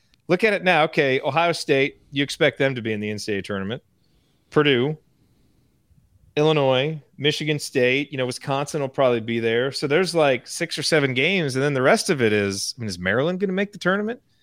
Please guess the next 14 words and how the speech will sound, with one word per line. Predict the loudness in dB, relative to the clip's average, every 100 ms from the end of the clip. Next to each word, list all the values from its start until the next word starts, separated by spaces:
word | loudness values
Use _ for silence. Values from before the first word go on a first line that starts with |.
| _ -14
Is | -6
Michigan | -2 -2 0 0
gonna | 2 0
make | 0 -4
the | -4
tournament? | -2 0
Or | -2 0
Iowa? | 0 2 2 2 2
Do | 0
we | 0
think | 0 2
they're | 2 2
gonna | 2
make, | 0